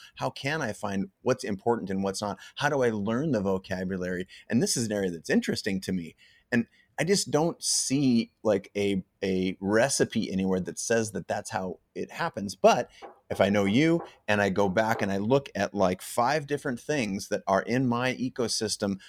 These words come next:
about how I've done anything, or how the, the people that teach are on Creative Live have uncovered their stuff,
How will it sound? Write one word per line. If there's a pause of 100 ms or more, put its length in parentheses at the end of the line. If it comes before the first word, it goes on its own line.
(120)
about
how
I've
done
anything,
or
how (280)
the, (160)
the (120)
people
that
teach
are
on
Creative
Live (300)
have (380)
uncovered
their
stuff,